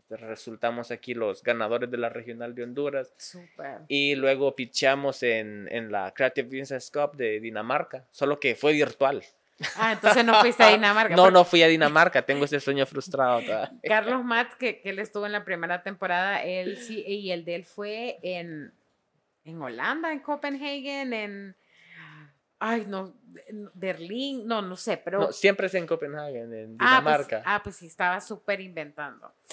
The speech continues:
Speaker 2: Es que no me acordaba. Entonces sí, fue a-, ahí él, él sí logró ir y, y, y se quedó haciendo como todo un tour presentando su,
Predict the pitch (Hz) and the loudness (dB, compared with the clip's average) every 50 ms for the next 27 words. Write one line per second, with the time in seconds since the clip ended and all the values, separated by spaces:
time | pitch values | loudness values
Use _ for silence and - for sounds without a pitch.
0 | - - - _ _ - 185 202 202 - 220 214 214 208 208 - 175 160 160 - | -20 -20 -20 _ _ -10 -8 -6 -2 -2 0 0 0 -2 -2 -4 -4 -2 0 0
1 | 110 95 151 185 - 214 233 220 - 254 226 - 208 190 - - 170 190 - - | 0 -2 -4 -6 -6 -6 -6 -4 -4 -6 -4 -4 -4 -4 -4 -4 -6 -8 -6 -6
2 | - 160 175 180 185 196 202 190 196 196 - - 185 214 202 - 226 220 202 190 | -4 -4 -4 -4 -4 -4 -6 -6 -6 -8 -8 -8 -8 -8 -10 -10 -10 -6 -6 -4
3 | 190 180 170 160 160 156 143 139 123 110 - _ 120 139 143 123 90 110 127 139 | -4 -2 -2 -4 -4 -6 -8 -10 -12 -12 -14 _ -20 -20 -20 -20 -20 -20 -20 -20
4 | 151 151 - - 170 156 - 165 151 - 147 139 147 151 151 - 165 160 156 165 | -20 -20 -20 -20 -20 -16 -14 -14 -14 -12 -10 -10 -8 -8 -10 -12 -14 -14 -14 -14
5 | 156 - 139 123 127 - - 147 151 151 156 151 _ 170 165 170 170 160 - - | -14 -14 -14 -16 -14 -12 -10 -10 -10 -10 -12 -14 _ -12 -12 -10 -10 -12 -12 -14
6 | 139 139 - 139 131 123 117 139 139 151 - - 131 98 - | -18 -18 -18 -20 -18 -16 -16 -16 -16 -18 -18 -18 -18 -18 -18